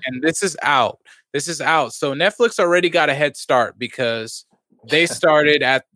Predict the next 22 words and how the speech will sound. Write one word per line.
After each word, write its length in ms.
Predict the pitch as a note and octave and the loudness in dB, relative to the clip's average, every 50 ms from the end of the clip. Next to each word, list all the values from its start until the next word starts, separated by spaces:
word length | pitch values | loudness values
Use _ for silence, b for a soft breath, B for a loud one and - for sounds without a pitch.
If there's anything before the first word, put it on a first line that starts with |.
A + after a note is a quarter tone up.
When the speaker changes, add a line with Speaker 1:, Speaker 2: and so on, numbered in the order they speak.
| - | -4
Speaker 1:
at 340 | - C#3 C3 B2+ B2 A2+ - _ | 0 0 2 2 0 -2 -4 _
the 140 | B2+ B2 B2+ | -10 -12 -10
top 340 | - - - E3+ E3+ E3+ - | -6 -2 0 0 0 0 -2
of 80 | F3 D3+ | -4 -2
January, 720 | - D#3+ D#3 D#3 D#3 D3+ D3+ D3+ D3+ D3 D3+ D3+ D3+ C#3 | 0 0 0 0 -2 -2 0 0 2 2 2 0 -2 -4
and 180 | A#2+ C3+ C3 A#2+ A#2 | -6 -8 -8 -6 -6
H 240 | C#3 D#3 D#3+ - - | -6 -6 -6 -8 -8
B 120 | - D3+ | -4 -4
O 100 | D3 C#3+ | -4 -2
Max's 460 | C#3 C#3 C3+ C3+ C3+ - - C#3 B2+ - | -2 -2 -2 -2 -4 -4 -8 -10 -10 -8
first 420 | - - - - D#3 C#3+ - - | -4 0 0 0 0 -2 -6 -6
film, 400 | - D3 C3+ B2+ B2 A#2+ A#2+ B2 - _ _ _ _ _ _ - | -4 -2 0 0 0 -2 -4 -6 -12 _ _ _ _ _ _ -2
um, 400 | B2+ C3 B2+ B2 B2 A#2 A2+ - - | 0 2 4 4 2 0 -2 -6 -6
in 260 | C#3 D3 C#3+ C#3 C3+ | -4 -2 -2 0 0
this 340 | C#3+ C#3+ C3+ - - - - - _ - | 0 0 0 0 -4 -8 -10 -12 _ -6
kind 240 | - D#3 C#3+ C#3 C3+ | -2 -2 0 0 0
of 100 | A#2+ - | -2 -4
section 600 | - - - D#3 D3 - - - C#3+ C3 A#2+ A#2+ | -4 -2 -2 -2 -2 -2 -4 -4 -4 -4 -6 -6
is 120 | A2+ - | -10 -12
coming 360 | - - - C#3 B2+ B2+ B2 | -8 -8 -6 -6 -6 -4 -2
out, 300 | B2 B2 A#2+ A#2+ A#2+ - _ _ | -2 0 0 -2 -2 -6 _ _
um, 480 | B2+ B2+ A#2+ A2+ A2+ A2 G#2+ G#2 G#2 | -2 0 2 2 2 2 0 -4 -8